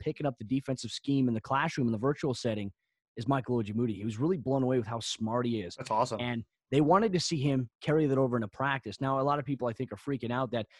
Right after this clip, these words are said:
Speaker 1: you know, he hasn't made a lot of headlines or, you know, you haven't heard him talked about as much, but that's not a bad thing. I mean, he's just, he's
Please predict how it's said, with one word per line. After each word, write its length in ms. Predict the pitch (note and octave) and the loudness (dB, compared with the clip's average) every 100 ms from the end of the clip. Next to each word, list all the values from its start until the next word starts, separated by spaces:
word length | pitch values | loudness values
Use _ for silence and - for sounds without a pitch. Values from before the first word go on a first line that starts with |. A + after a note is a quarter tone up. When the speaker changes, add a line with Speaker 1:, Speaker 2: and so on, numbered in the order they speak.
| - | -10
Speaker 1:
you 60 | - | -2
know, 60 | A#2 | 0
he 80 | |
hasn't 200 | D3+ D3+ | 2 2
made 100 | D3+ | 2
a 60 | C3+ | 2
lot 180 | B2+ B2+ | 4 2
of 80 | - | 0
headlines 640 | B2 C3 C3 B2+ C3+ A#2 | -2 0 2 2 2 2
or, 100 | A#2 | 0
you 140 | A#2+ | 0
know, 100 | A#2+ | 0
you 140 | A#2+ C3 | 2 2
haven't 360 | B2+ B2 A#2 B2 | 0 -2 -4 -6
heard 320 | - D3 D#3+ | -4 2 4
him 100 | C3 | 2
talked 340 | - C#3 E3 | 2 0 0
about 240 | E3+ B2+ A#2 | -2 0 0
as 140 | G#2 | 0
much, 160 | A#2 A#2 - | -2 -2 -4
but 120 | A#2+ _ _ - | -4 _ _ -6
that's 160 | D3+ | -2
not 180 | A#3 G#3+ | 0 2
a 60 | B2+ | 0
bad 380 | A2+ A#2+ F#3+ | 0 0 0
thing. 180 | C3 A2 | -2 -2
I 40 | A#2 | 0
mean, 140 | B2 | 0
he's 200 | C3 E3+ | 0 0
just, 160 | F3 C3 | -2 -2
he's 200 | C#3 | -4